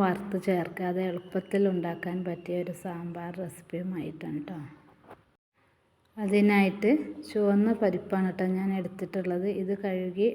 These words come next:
വെള്ളമൊഴിച്ച് വേവിച്ചെടുക്കാം. ഇനി ഇത് വെന്ത് വരുന്ന ടൈം കൊണ്ട് നമുക്ക് ഇതിലേക്കുള്ള പച്ചക്കറികളെല്ലാം അരിഞ്ഞ് വെക്കാം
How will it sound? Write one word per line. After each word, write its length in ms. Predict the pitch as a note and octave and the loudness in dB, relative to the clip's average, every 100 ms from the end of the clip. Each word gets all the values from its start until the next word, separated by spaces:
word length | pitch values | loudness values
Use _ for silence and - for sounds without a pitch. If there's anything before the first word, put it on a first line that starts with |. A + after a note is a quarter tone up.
| F#3 | 0
വെള്ളമൊഴിച്ച് 720 | E3+ F3 G3 F#3 F3 - F#3+ - | -2 -2 -2 -4 -8 -8 -8 -4
വേവിച്ചെടുക്കാം. 800 | E3+ E3 E3 E3+ F#3 E3+ - - - _ _ _ _ _ _ _ _ _ _ _ _ _ _ - - _ _ _ _ _ _ _ _ _ - _ - G#3 | -2 -2 -6 -10 -12 -12 -14 -18 -20 _ _ _ _ _ _ _ _ _ _ _ _ _ _ -20 -20 _ _ _ _ _ _ _ _ _ -20 _ -6 2
ഇനി 180 | G#3 A#3 G#3 | 6 6 6
ഇത് 120 | F#3+ G#3+ G#3 | 6 4 4
വെന്ത് 280 | F#3+ F#3 G3+ | 4 4 6
വരുന്ന 380 | F#3+ F#3 F#3 F#3+ F#3 | 4 4 0 2 2
ടൈം 200 | F3 F3+ F3+ | 2 0 -4
കൊണ്ട് 160 | F3+ F#3+ | -2 -2
നമുക്ക് 320 | F3+ F3 F3 F#3 | -2 -4 -6 -4
ഇതിലേക്കുള്ള 500 | F3 F3+ F3+ F3+ F3 F#3 F3+ | -4 -4 -6 -4 -6 -6 -8
പച്ചക്കറികളെല്ലാം 1000 | - F3+ F#3 F3+ F#3 F#3 F3 F3+ F#3 F3+ | -10 -10 -6 -4 -2 -2 -2 -4 -6 -8
അരിഞ്ഞ് 320 | F3 F3 F3+ F3+ | -8 -6 -6 -8
വെക്കാം 300 | - D#3+ | -8 -12